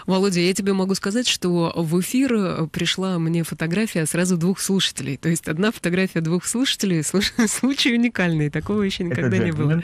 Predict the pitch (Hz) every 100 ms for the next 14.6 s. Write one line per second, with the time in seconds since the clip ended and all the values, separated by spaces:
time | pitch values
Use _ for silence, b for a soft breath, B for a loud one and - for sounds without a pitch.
0 | - 113 110 95 92 156 160 - B B
1 | B - 185 139 135 117 - - 139 113
2 | 117 123 107 113 147 160 117 117 127 135
3 | 110 - 117 117 107 107 127 131 123 -
4 | 110 104 104 131 127 110 110 107 98 98
5 | 85 73 - - - 151 190 202 190 123
6 | 87 - _ b b b 113 131 139 -
7 | 110 127 170 165 151 135 123 117 80 -
8 | - _ _ - - 110 104 98 110 131
9 | 131 104 110 110 104 95 90 95 95 95
10 | 101 98 90 85 85 98 95 78 98 101
11 | 123 139 120 110 107 92 107 107 95 92
12 | 104 104 107 123 107 - 95 98 98 90
13 | B B B - 98 101 95 85 85 87
14 | 85 80 92 82 80 78